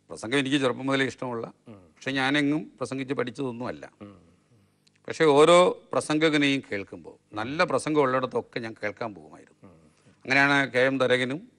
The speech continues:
Speaker 1: സുകുമാർ അഴീക്കോടും ഒക്കെ എൻ്റെ പ്രിയങ്കരരായ ആളുകളായിട്ട് മാറിയത്.
Speaker 2: ഉം.
Speaker 1: വാസ്തവത്തിൽ ഞാൻ അറിയാതെ തന്നെ അവരെൻ്റെ ഹൃദയത്തിൽ സ്വാധീനം ചെലുത്തിയിട്ടുണ്ടാകാം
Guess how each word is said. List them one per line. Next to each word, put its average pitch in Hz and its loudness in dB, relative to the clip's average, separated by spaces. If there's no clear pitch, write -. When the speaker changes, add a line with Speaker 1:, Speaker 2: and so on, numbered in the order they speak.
Speaker 1:
സുകുമാർ 127 0
അഴീക്കോടും 123 0
ഒക്കെ 113 -4
എൻ്റെ 117 -2
പ്രിയങ്കരരായ 120 0
ആളുകളായിട്ട് 113 0
മാറിയത്. 76 -16
Speaker 2:
ഉം. - -20
Speaker 1:
വാസ്തവത്തിൽ 160 4
ഞാൻ 165 6
അറിയാതെ 170 6
തന്നെ 170 2
അവരെൻ്റെ 156 4
ഹൃദയത്തിൽ 147 -2
സ്വാധീനം 139 -4
ചെലുത്തിയിട്ടുണ്ടാകാം 120 -4